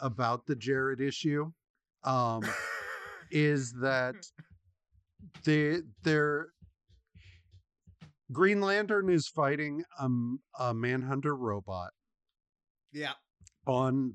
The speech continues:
Speaker 1: this construction site. And these, um, <clears throat> these girders start to fall,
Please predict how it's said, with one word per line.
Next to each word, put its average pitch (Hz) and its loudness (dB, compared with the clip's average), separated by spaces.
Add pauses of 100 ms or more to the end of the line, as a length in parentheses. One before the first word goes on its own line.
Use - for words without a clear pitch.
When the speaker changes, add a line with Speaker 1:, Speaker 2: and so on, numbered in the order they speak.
Speaker 1:
this 120 -4
construction 113 -2
site. 90 -12 (800)
And 127 0 (560)
these, 135 0 (460)
um, 110 -2 (640)
<clears throat> 131 -8 (1600)
these 147 -2 (2500)
girders 185 4
start 156 2
to 143 0
fall, 107 -2